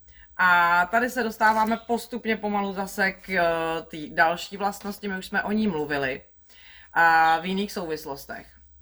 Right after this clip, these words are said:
A to je empatická houževnatost. Empat prostě ty věci nevzdává. Prostě je nevzdává a váš narcista to ví, že máte nezlomnýho ducha.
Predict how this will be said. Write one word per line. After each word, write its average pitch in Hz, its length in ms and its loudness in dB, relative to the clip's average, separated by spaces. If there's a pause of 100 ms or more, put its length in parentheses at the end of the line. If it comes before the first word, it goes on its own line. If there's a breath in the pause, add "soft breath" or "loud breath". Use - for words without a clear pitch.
(1040 soft breath)
A 190 100 -4
to 190 160 -6
je 180 120 4
empatická 160 800 -2
houževnatost. 160 1300 -4 (1900 soft breath)
Empat 254 540 2
prostě 208 380 -6
ty 170 180 -12
věci 165 380 -6
nevzdává. 175 1120 2 (880 soft breath)
Prostě 262 360 -4
je 180 280 4
nevzdává 208 1200 4 (300 loud breath)
a 175 100 0
váš 190 300 2
narcista 175 560 -4
to 196 240 -4
ví, 254 360 -2
že 247 140 4
máte 196 400 2
nezlomnýho 220 720 2
ducha. 180 480 -6